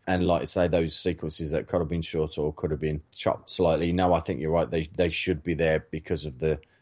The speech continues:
dramatic nature of where the film's going. I think it works really well for, for the whole of that latter part, and the, you know, Andy Lau going down that route and the, the kind of tragic love story, I suppose, as well. And Kirk Wong's, you know, crops up as a cop.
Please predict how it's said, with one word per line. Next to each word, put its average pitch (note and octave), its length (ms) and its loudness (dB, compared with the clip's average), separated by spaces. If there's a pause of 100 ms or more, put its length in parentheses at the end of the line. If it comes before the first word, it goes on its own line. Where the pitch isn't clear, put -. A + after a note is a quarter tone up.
(120)
dramatic E2+ 560 -2
nature E2+ 440 0
of D2+ 140 -2
where E2+ 220 4
the D2+ 100 -2
film's D#2+ 500 -2
going. D#2 460 2 (120)
I - 40 -16
think E2 220 -4
it D2 100 -6
works D#2 320 0
really D#2+ 360 4
well D2+ 280 4
for, C#2 300 -8 (340)
for D#2+ 60 -8
the D#2 80 -2
whole D#2 300 2
of C2+ 80 -2
that B1 200 0
latter D2+ 260 -4
part, D2 340 0
and C#2+ 160 -6
the, C#2+ 280 -4
you D#2+ 100 -2
know, D2 180 -2 (140)
Andy D2+ 220 -4
Lau D2+ 200 0
going D2 340 -2
down C#2+ 240 -2
that C2+ 180 -2
route D2 300 -2
and C#2 140 -4
the, C#2 120 -4 (400)
the D#2 100 -4
kind D2+ 200 2
of D2 60 -4
tragic - 520 -2 (240)
love F2 240 0
story, D2+ 540 0 (220)
I D2 60 -8
suppose, D#2 400 -2
as C#2+ 120 -4
well. D2+ 340 2 (300)
And D#2 200 -8
Kirk D#2+ 300 0
Wong's, D#2+ 420 -4 (200)
you E2 100 -4
know, C#2+ 120 -6
crops - 280 -6
up - 100 -14
as - 80 -10
a F2+ 40 -6
cop. F2+ 200 -2